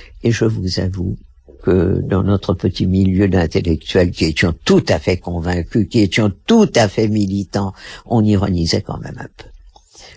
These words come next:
Parce que l'envoi des cadeaux à Staline, euh, des manifestations auxquelles nous prenions part,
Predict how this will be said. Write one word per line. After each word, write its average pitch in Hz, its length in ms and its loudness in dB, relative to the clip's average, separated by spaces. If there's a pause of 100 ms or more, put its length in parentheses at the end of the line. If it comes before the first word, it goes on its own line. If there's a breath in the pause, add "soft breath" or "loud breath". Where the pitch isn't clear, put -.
Parce - 260 -2
que - 120 -2
l'envoi 95 1000 4
des 85 220 0
cadeaux 95 400 2
à 80 100 2
Staline, 104 960 2
euh, 90 580 0
des 85 200 0
manifestations 95 1000 0
auxquelles 113 420 2
nous 113 120 4
prenions 104 440 0
part, 202 420 0